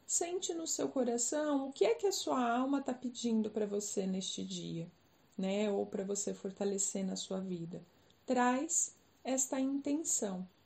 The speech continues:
né? E aí, quando a gente entrar no processo de meditação, que eu vou conduzir com vocês, que a gente trouxe o foco aqui pro nosso terceiro olho, né? Que é onde a gente coloca o nosso raio laser de realização,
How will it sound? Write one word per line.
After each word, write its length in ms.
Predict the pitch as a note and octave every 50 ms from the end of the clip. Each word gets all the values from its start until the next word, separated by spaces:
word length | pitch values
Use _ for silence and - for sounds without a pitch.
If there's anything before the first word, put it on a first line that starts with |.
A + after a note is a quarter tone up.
| _ _ _ _ _ _ - -
né? 440 | G3 G3 G3 G3+ G#3 A3 A3+ B3 C#4 C#4 - - - - - - - _ -
E 140 | A#3 A#3+
aí, 420 | B3+ B3 B3 B3+ B3+ C#4+ E4+ F#4 - - - -
quando 320 | - D#4 D4+ E4+ F#4 F#4+
a 60 | F4+
gente 320 | D4+ D4+ C#4+ C4+ C4+ - C4
entrar 340 | B3 B3 B3 A3+ A3 G#3+
no 100 | G#3+ A3
processo 460 | G#3+ - G3+ G3+ - - G3+ G3 - G3
de 140 | - -
meditação, 680 | G3 G3 G3 F#3+ - - G3+ G3 - - B3 B3 C4 C#4
que 80 | C4+ A#3+
eu 60 | G#3
vou 100 | G3+ G#3
conduzir 460 | - - G3+ G3 G3 G3 G3 G3+ G3
com 80 | G3+ F#3+
vocês, 320 | G3 G3 - G3+ F#3 F#3
que 80 | - F#3+
a 40 |
gente 280 | F3+ F#3+ F#3+ F#3+ - -
trouxe 340 | - - G3 F#3+ - - -
o 80 | F#2
foco 340 | F#3 - - - F3+ - -
aqui 200 | - - - -
pro 160 | F#2 - -
nosso 300 | F3+ F#3 F#3 F#3 - -
terceiro 440 | - G3 F#3+ F#3+ - - F3+ F#3 G3
olho, 380 | G3 G#3 A3 B3 C#4+ C#4+ A#3 G#3
né? 140 | G#3 G#3 G3+
Que 140 | G#3 -
é 40 | F#3+
onde 200 | F3+ F#3 F#3 -
a 40 | F#3
gente 260 | F#3 F#3 F#3 F#3 -
coloca 320 | - - F3+ F3+ F3+ - F3+
o 40 |
nosso 240 | F3 F3+ F3+ - -
raio 340 | G3 F3 F#3+ F3 F3+ F3+ F3
laser 560 | F3+ F3+ F#3+ G3 G#3 A3 B3+ A#3+ A#3+ C4 B3
de 180 | A#3 - F#3 G3
realização, 800 | G3 G3 F#3 F#3 F#3 F#3+ F#3+ G3 G3+ G#3 - - B3+ C4 C#4+